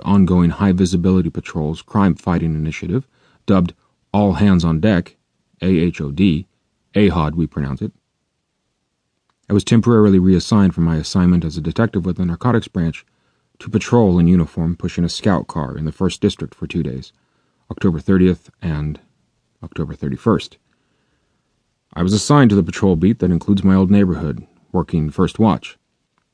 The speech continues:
twenty-two thirty to oh seven hundred hours. That's, uh, ten thirty P M to seven A M to you, civilian.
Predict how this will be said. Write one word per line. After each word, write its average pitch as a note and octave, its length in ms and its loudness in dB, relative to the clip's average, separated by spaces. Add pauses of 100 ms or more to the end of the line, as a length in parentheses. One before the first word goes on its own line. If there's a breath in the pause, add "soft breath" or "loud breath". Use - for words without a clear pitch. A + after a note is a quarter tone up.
(220)
twenty-two F2+ 420 0
thirty F2 480 2 (160)
to D#2+ 260 -2
oh D#2 80 -4
seven D#2+ 280 -6
hundred E2 200 -2
hours. C2 360 -6 (640)
That's, - 280 -6
uh, D#2+ 140 -8 (340)
ten G#2 220 4
thirty F#2 240 4
P G2 180 -2
M E2 200 2
to D2 260 -12
seven G2+ 320 2
A F2+ 120 4
M E2+ 120 2
to - 140 -10
you, F2+ 260 -6 (120)
civilian. D#2+ 480 -4